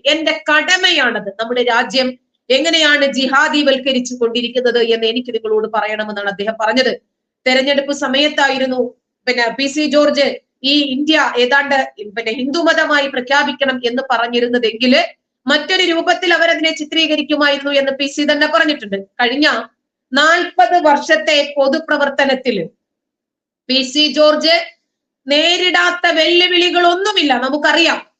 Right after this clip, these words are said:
സ്വന്തം ആളുകൾ തന്നെ അദ്ദേഹത്തെ അറസ്റ്റ് ചെയ്യണമെന്ന് പറഞ്ഞു കൊടി പിടിച്ചിട്ട് പോലും ചലിക്കാത്ത വ്യക്തിയാണ്. പോപ്പുലർ ഫ്രണ്ടുകാർ നിന്റെ തല വെട്ടുമെന്ന് പറഞ്ഞപ്പോൾ അദ്ദേഹം ആ ഫോൺ കോളിൽ പറഞ്ഞത്,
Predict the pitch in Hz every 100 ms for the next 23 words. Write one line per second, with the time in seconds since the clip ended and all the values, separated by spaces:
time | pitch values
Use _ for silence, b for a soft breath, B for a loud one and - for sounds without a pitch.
0 | _ - - 302 320 330 359 320 311 320
1 | 320 311 302 302 302 320 339 - 226 214
2 | 277 277 277 269 254 269 294 294 285 277
3 | 262 262 254 254 254 247 254 254 247 294
4 | 269 247 254 - 247 247 240 240 - 247
5 | 247 247 254 254 247 202 294 262 196 -
6 | _ _ _ _ - 269 294 330 330 330
7 | 311 - 320 302 302 294 302 302 330 320
8 | 320 302 302 302 285 294 294 320 294 -
9 | 233 277 269 269 277 262 262 254 277 269
10 | 262 262 269 269 240